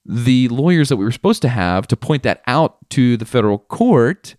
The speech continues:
were also bad because they procedurally defaulted on that case. And then I, I think when I kind of read the summary of the, the syllabus here, and it's kind of complicated, um, in order to bolster those claims about the post-conviction counsel,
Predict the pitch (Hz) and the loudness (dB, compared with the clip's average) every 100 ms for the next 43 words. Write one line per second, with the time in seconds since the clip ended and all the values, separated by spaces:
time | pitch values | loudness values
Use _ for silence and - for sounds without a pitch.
0 | _ _ _ _ _ - - - 330 127 | _ _ _ _ _ -4 -2 0 2 0
1 | 85 58 - - 123 123 131 131 - - | 0 -8 -10 -6 0 2 2 0 0 -2
2 | 117 117 113 117 117 104 98 104 98 98 | -2 0 0 0 -2 -4 -4 -4 -2 -4
3 | - 202 160 - - _ _ _ _ _ | -2 -2 -2 -6 -18 _ _ _ _ _
4 | 135 147 151 139 - 123 - - - 190 | 0 2 2 0 -4 -8 -8 -12 -2 -2
5 | 180 - 120 113 110 - 104 98 107 104 | -2 -4 0 0 0 -2 -2 0 -2 -4
6 | - 117 104 98 90 87 78 90 - 175 | -2 0 2 0 -2 -2 -4 -4 -4 -2
7 | 147 92 - 57 - - _ - 87 98 | 0 -2 -4 -10 -10 -18 _ -8 -4 -4
8 | - - 220 220 139 95 - 76 67 - | -4 -2 0 2 0 -2 -8 -10 -10 -14
9 | _ _ _ _ - 90 87 82 82 _ | _ _ _ _ -10 -2 0 0 -4 _
10 | _ 123 147 180 180 131 104 107 131 143 | _ 0 2 2 2 0 0 0 0 0
11 | 120 120 - 98 82 82 - - 90 82 | 0 -2 -2 -2 -2 -4 -8 -4 -4 0
12 | 98 101 110 113 - - 208 196 - 104 | 0 0 -2 -4 -4 0 0 0 -6 -8
13 | 80 82 - 80 82 - _ _ _ - | -6 -6 -6 -8 -10 -14 _ _ _ -6
14 | 92 69 - 76 165 | -4 -4 -4 -4 -4